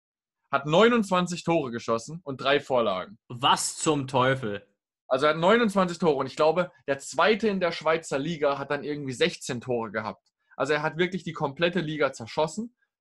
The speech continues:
Speaker 1: Wie gesagt, nur vier Komma fünf Millionen Marktwert. Und was auch noch dazu kommt,
Speaker 2: Nicht übel.
Speaker 1: die Young Boys Bern,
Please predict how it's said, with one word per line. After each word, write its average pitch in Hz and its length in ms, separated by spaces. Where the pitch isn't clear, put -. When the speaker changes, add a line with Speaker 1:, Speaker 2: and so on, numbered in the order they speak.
Speaker 1:
Wie 147 120
gesagt, 180 300
nur 156 100
vier 185 200
Komma 160 240
fünf 160 240
Millionen 135 340
Marktwert. 160 640
Und 226 260
was 156 140
auch 180 140
noch 196 100
dazu 131 320
kommt, 190 360
Speaker 2:
Nicht - 260
übel. - 360
Speaker 1:
die 143 120
Young 185 200
Boys 156 320
Bern, 165 380